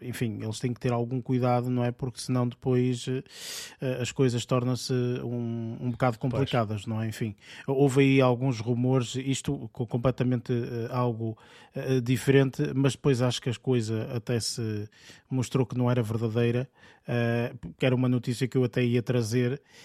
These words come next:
Speaker 1: que
Speaker 2: <laughs>
Speaker 1: eram, eh, supostamente houve um private screening, ou seja, um, de, de
Speaker 2: Uhum.
Speaker 1: disponibilização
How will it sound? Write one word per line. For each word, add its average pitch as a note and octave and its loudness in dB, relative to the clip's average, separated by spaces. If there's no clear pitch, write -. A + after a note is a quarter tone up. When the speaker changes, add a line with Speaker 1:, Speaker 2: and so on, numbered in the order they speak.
Speaker 1:
que C3 4
Speaker 2:
<laughs> B2+ 6
Speaker 1:
eram, C3 0
eh, C3+ 4
supostamente C3 0
houve A#2+ 0
um B2 -2
private C3+ 4
screening, C3 2
ou A#2+ -4
seja, A#2+ 0
um, G#2+ -4
de, A#2 -6
de A#2+ -12
Speaker 2:
Uhum. A2+ -2
Speaker 1:
disponibilização B2 2